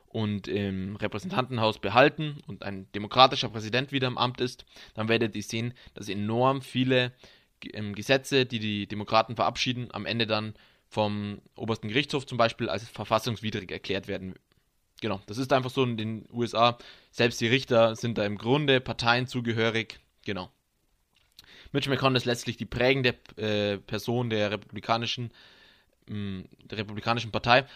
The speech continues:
aber er ist selber enorm unbeliebt, weil er extrem offen korrupt ist. Er ist in seinem eigenen Staat in Kentucky ziemlich unbeliebt und wird dieses Jahr auch wieder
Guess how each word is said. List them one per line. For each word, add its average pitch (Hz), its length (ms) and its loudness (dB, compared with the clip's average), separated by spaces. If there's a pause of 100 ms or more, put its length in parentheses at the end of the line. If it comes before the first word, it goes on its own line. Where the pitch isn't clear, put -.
aber 135 300 10
er 113 140 6
ist - 140 -4
selber 123 300 6
enorm 123 500 2
unbeliebt, 131 580 0
weil 98 160 -2
er - 80 -4 (240)
extrem 123 560 2
offen 117 300 2
korrupt 120 380 0
ist. 127 280 2 (240)
Er 92 100 -6
ist 98 80 -6
in 208 80 -6
seinem 98 160 -6
eigenen 117 340 2
Staat 110 300 4
in 101 160 -6
Kentucky 131 680 -2 (100)
ziemlich 170 320 -2
unbeliebt 147 480 -2 (380)
und 107 320 -8
wird 170 320 2
dieses 160 380 -8
Jahr 131 260 6
auch 120 240 -2
wieder 123 340 0